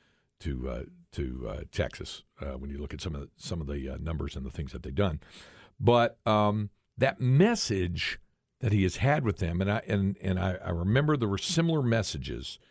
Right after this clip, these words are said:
when the team has struggled and flipped the script under Coach Pierce and then got to Omaha, is that some of the, some of the, uh, best stories are the teams that kinda rise up from the disappointment,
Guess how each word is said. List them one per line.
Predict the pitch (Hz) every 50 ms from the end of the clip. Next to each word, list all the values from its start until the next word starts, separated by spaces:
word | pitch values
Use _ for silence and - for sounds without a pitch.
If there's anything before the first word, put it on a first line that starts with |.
| _ _ _ _ _ - - - - - _ _
when | - 87 98 101 98 95
the | 92 92
team | 92 - - 110 107 107 101 98 92 92 92 95 - _
has | - - 101 92 -
struggled | - - 117 107 101 101 104 101 95 - -
and | 101 92 80
flipped | - - - - 127 120 120 - _
the | - -
script | - - - - - 139 143 135 - _ -
under | - 95 92 90
Coach | - - 98 85 78 -
Pierce | - 85 78 78 82 - - -
and | - 90 95
then | 101 104 95
got | 92 82 - -
to | -
Omaha, | 90 101 127 147 131 - 82 - 90 - - _ _ _ _ _ _ _ _ _ _ _ _
is | - 101 104 95 82
that | 90 107 107 101 98 95 - - - - - _ _ _ _ _ _
some | - - - 147 135
of | 147 139
the, | 127 123 - -
some | - - - 127 127
of | 123
the, | 117 120 113 104 101 98
uh, | 90 90
best | 82 80 85 120 123 117 - -
stories | - - 139 143 170 175 127 98 - 64 - 76 80 - - - _ _ _ _ _ _ _ _ _ _ _ _ _ _ _ _
are | 107 107 110 107
the | 90 101
teams | 95 - - 117 117 113 110 107 98 85 78
that | 95 101 - -
kinda | - 110 117 107 92
rise | 92 92 98 107 107 117 123 120 110 98 87
up | 110 107 117 107 95 - - - - - _ _ _ _ _ _ _ _ _
from | _ - 110 107 110
the | 107
disappointment, | 95 92 95 - - 80 76 - 131 131 131 127 135 123 120 117 - - - -